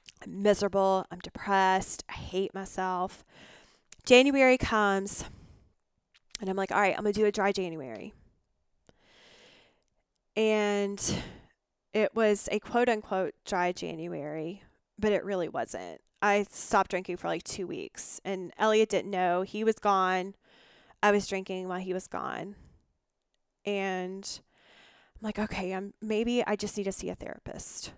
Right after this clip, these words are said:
Maybe I just need to get a therapist." And so I got a therapist, and I'd only seen her one time, and I was still, like, January, I was just miserable. I was just a miserable person.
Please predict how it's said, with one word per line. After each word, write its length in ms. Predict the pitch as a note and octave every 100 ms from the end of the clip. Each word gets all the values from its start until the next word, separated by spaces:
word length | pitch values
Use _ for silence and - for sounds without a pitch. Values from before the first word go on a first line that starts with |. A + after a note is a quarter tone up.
| _ _
Maybe 220 | G#3+ G#3
I 40 | G3+
just 200 | G3+ -
need 100 | G3
to 100 | F#3+
get 280 | F#3+ F#3 -
a 40 | -
therapist." 760 | - - - - - - - - -
And 100 | G3+
so 600 | - G#3 F#3+ F#3+ F#3+ G3 _ _ _ - - - _ _ _ _ _
I 100 | G#3
got 380 | G3+ A3 G#3 G#3+
a 40 | G3+
therapist, 1000 | - G3 G3 - G3 G3 - - - - - _
and 180 | G#3 G3+
I'd 220 | G3+ G3
only 240 | G#3 B3
seen 260 | B3 - A3
her 140 | G3+
one 280 | G3 G3 F#3+
time, 640 | F#3+ G#3 F#3+ F#3 F3+ F#3 F#3 - _ _ _ -
and 140 | G#3
I 40 | G3
was 120 | G3
still, 600 | - - G#3 G#3+ G#3 G3+
like, 180 | G3+ G3
January, 520 | A3 A3+ A#3 A3 G#3+ G3 - - - - - - - -
I 80 | F4
was 80 |
just 180 | C4+ G#3+
miserable. 500 | E3+ F3+ F#3 F#3 F#3+
I 120 | - B3
was 120 | A#3
just 160 | A3
a 60 | G3
miserable 420 | G3 F#3+ G3+ G3
person. 560 | - - - C#3+ B2